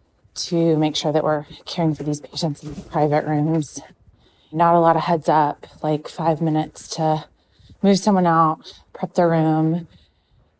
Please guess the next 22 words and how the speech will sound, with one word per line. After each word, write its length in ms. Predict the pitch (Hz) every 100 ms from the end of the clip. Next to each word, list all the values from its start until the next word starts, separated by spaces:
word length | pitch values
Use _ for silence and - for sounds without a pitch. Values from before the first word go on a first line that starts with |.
| -
let 200 | 175 180
the 60 |
nurse 360 | 175 156 - -
know, 580 | 165 160 156 151 151 - - - _ _ _ _ _ _
get 140 | 175
the 80 | 180
equipment 400 | 160 180 170 156
that 100 | 165
you 120 | 170
need 200 | 165 160
in 100 | 160 160
the 80 |
room. 680 | 156 156 156 156 156 156 160 - _ - - _ _ _ _ _ _ _
So 200 | - 160
just 200 | 156 160
a 60 |
lot 260 | 143 143 139
of 300 | 143 139 - _ _ _ _
shuffling 760 | - 220 196 214 202 180 180 175
and 400 | 151 151 156 156 - _ _ -
thinking 340 | 185 175 180
quickly, 800 | 160 180 - 170 170 156 156 156